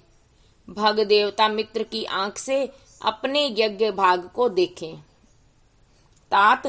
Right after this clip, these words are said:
पूषा नामक देवता, जिनके दांत टूट गए हैं, यजमानों के दांतों से भली भांति पिसे गए यज्ञान्न का भक्षण करें। यह मैंने सच्ची बात बताई है। मेरा विरोध करने वाले भृगु की दाढ़ी के स्थान में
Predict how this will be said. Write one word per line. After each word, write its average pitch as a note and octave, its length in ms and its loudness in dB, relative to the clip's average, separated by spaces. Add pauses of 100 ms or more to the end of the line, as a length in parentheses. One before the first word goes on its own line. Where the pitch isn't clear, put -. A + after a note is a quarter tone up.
(360)
पूषा B3 360 2
नामक B3+ 340 2
देवता, G#3+ 560 0 (280)
जिनके A3+ 380 -2
दांत G3+ 400 0
टूट A#3 200 -4
गए F#3+ 280 0
हैं, A#3+ 220 2
यजमानों G3+ 640 0
के G#3+ 180 0
दांतों F#3 380 -2
से B3+ 180 0
भली G3+ 280 0
भांति G3 440 -4
पिसे G3 300 -2
गए A#3 340 0 (360)
यज्ञान्न G3 640 2
का B3+ 180 4
भक्षण F#3 480 -6
करें। E3+ 420 -8 (500)
यह C#4 220 -4
मैंने C#4+ 260 -2
सच्ची A3+ 420 -2
बात F#3+ 340 0
बताई F3+ 380 -2
है। E3+ 340 -10 (560)
मेरा G#3 280 2
विरोध G3+ 420 0
करने G3+ 360 -2
वाले G3 280 0
भृगु G3+ 360 0
की G#3 180 -6
दाढ़ी G3 300 4
के G#3+ 180 0
स्थान G3+ 380 -2
में B3+ 260 -2